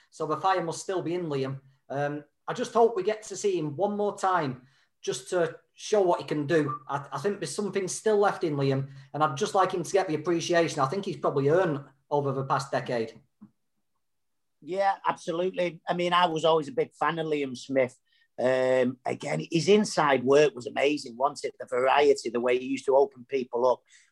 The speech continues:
Speaker 2: was fantastic. He's never shirked anyone, no nonsense attitude, and you'd love to see him get another shot at it, wouldn't you?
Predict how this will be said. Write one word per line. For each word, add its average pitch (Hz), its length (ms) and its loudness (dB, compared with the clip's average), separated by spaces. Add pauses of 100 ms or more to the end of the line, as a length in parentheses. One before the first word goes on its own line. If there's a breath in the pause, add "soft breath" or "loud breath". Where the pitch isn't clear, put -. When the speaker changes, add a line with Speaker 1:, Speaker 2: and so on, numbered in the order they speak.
Speaker 2:
was 135 200 2
fantastic. 127 840 0
He's 135 160 -6
never 165 240 6
shirked 147 540 4
anyone, 123 420 4 (320)
no 165 300 4
nonsense 151 480 -4
attitude, 123 600 -2 (340)
and 135 160 -6
you'd 139 180 0
love 151 320 2
to 147 120 -4
see 143 160 2
him 127 100 0
get 123 160 2
another 123 240 0
shot - 320 0
at 120 100 0
it, 123 140 -4
wouldn't 143 180 -6
you? 120 80 -2